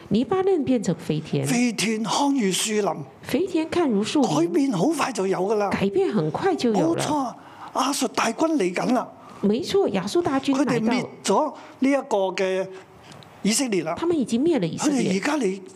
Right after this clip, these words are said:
Speaker 2: 要，即係整緊兵，要嚟圍軍、圍攻呢個猶大啦。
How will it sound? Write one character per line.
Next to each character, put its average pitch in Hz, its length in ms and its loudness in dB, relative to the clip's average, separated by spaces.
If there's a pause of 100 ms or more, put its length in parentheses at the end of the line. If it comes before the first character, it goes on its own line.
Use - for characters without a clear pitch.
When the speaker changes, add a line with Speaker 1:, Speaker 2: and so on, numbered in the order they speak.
Speaker 2:
要， 277 260 0 (400)
即 320 80 0
係 285 180 2 (400)
整 262 300 0
緊 269 200 -2
兵， 285 220 0 (180)
要 247 160 4
嚟 180 260 0 (340)
圍 180 240 0
軍、 247 300 -2 (380)
圍 185 200 0
攻 262 240 2
呢 262 80 2
個 220 160 0
猶 156 180 -4
大 - 200 -2
啦。 160 100 -8